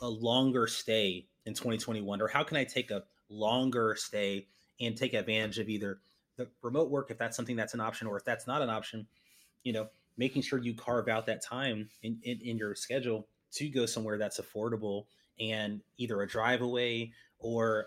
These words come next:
a more affordable flight away." Um, so that's, that, those are the things that I think are gonna be, uh, available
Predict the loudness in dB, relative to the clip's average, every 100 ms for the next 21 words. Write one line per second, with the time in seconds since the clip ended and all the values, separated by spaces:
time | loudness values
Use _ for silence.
0 | -2 -4 0 0 0 -2 -8 -10 -4 -2
1 | -4 -6 -2 -2 -2 -2 -4 -6 _ _
2 | _ _ -6 -2 0 -2 -4 -6 _ -2
3 | 0 0 4 2 2 0 0 2 2 2
4 | 0 0 -2 2 2 2 0 0 0 0
5 | -2 -2 -6 _ _ _ _ -20 _ -4
6 | -4 -2 2 2 4 2 0